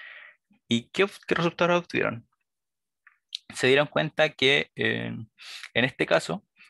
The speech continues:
bueno, aquí el, primero explicar la, los ejes. Acá están, eh, la latencia de cada, en el eje X, la latencia de cada equipo. Y en el izquierdo es el, el Blue Score,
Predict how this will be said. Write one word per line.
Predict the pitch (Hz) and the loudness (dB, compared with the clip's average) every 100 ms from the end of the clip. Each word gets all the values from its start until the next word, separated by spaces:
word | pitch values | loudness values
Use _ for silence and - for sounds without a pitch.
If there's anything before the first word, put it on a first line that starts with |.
| _ | _
bueno, | 123 117 | 0 0
aquí | 110 131 131 | 2 0 0
el, | - 120 117 117 127 120 _ _ _ - | -2 -4 -4 -8 -10 -16 _ _ _ -6
primero | 127 131 | -2 -2
explicar | - 127 131 | 0 0 2
la, | 123 123 127 - - 123 | 2 2 2 0 -2 -4
los | 117 117 | -2 0
ejes. | - 180 - - - | 0 -4 -8 -20 -2
Acá | 117 123 | -2 0
están, | 127 - 127 123 123 127 123 - _ - - - - - - _ _ - | -2 0 0 0 -4 -8 -10 -14 _ -20 -20 -20 -20 -20 -20 _ _ -2
eh, | 117 110 107 110 | 0 0 -4 0
la | 117 110 | 4 6
latencia | 104 117 143 - 180 | 6 4 2 2 0
de | 165 | 0
cada, | - 160 160 160 | 2 4 4 2
en | 135 | 2
el | 127 | 0
eje | 131 143 | 0 -2
X, | 202 202 139 | -4 -6 -2
la | 135 | 0
latencia | 123 135 - 156 | 0 -2 -4 -6
de | 156 | -4
cada | 156 156 151 151 151 | -2 2 2 2 0
equipo. | - 170 254 _ _ _ _ _ _ _ _ _ _ _ _ _ _ _ _ | -4 -8 -10 _ _ _ _ _ _ _ _ _ _ _ _ _ _ _ _
Y | - 120 120 117 | -4 0 0 0
en | 117 110 | 0 0
el | 113 | -2
izquierdo | - 147 160 | -4 -4 -2
es | 170 | -2
el, | 156 135 120 | 0 -2 -2
el | 113 113 | -2 -2
Blue | 113 143 | 2 2
Score, | - - - | 2 -2 -4